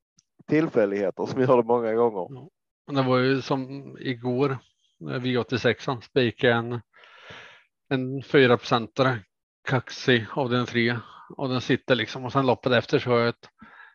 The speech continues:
Speaker 2: trehästars lås på de tre mest betrodda. Och så, eh, ja, där skulle man haft en halvgardering, halva fältet liksom.
Speaker 1: Mm.
Speaker 2: Och då valde jag fel.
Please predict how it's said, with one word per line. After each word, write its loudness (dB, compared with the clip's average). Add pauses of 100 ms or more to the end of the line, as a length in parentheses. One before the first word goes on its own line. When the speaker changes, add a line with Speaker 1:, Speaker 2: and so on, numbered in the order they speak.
(260)
Speaker 2:
trehästars 4
lås 0
på -6
de -2
tre 0
mest -8
betrodda. 2
Och 0
så, -4 (460)
eh, -14 (580)
ja, -4 (500)
där -4
skulle -8
man 4
haft -6
en -14 (340)
halvgardering, -2 (160)
halva -4
fältet -2
liksom. -18 (1400)
Speaker 1:
Mm. -12 (120)
Speaker 2:
Och -8
då -6
valde 2
jag 0
fel. -2